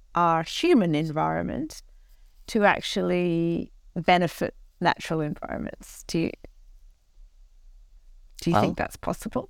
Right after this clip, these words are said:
Speaker 2: well,
Speaker 1: Or
Speaker 2: I, I don't know. I mean, there's technology for everything now, so
Speaker 1: Um,
Speaker 2: uh, at the same time, I'm not sure we, we, we want to experience everything because we have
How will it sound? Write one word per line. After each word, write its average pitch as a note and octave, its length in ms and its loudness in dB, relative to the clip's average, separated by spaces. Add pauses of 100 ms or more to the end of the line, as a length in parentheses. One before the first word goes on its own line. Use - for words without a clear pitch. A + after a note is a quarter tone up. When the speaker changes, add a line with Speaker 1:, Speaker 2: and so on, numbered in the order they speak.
(120)
Speaker 2:
well, C3+ 160 6
Speaker 1:
Or - 20 10
Speaker 2:
I, A#2 120 8 (840)
I F#2+ 40 2
don't D#2 80 -2
know. A2+ 220 2
I G2+ 100 2
mean, F#2 320 2 (1400)
there's F2 140 -4
technology G#2+ 580 2
for G2+ 140 -2
everything A2+ 500 2
now, F2 200 0
so G2+ 380 2 (1500)
Speaker 1:
Um, F#3 380 4
Speaker 2:
uh, A2 240 4 (180)
at - 100 -8
the A#2+ 100 -4
same F3+ 260 4
time, A#2 220 2
I'm C3+ 80 4
not D3+ 160 2
sure C#3 260 2
we, B2+ 160 2
we, C3 280 2 (260)
we B2+ 160 4
want G#2 300 2
to - 80 2
experience F2 640 0
everything F2 460 0
because F#2 400 -4
we G2+ 80 0
have G2 220 -2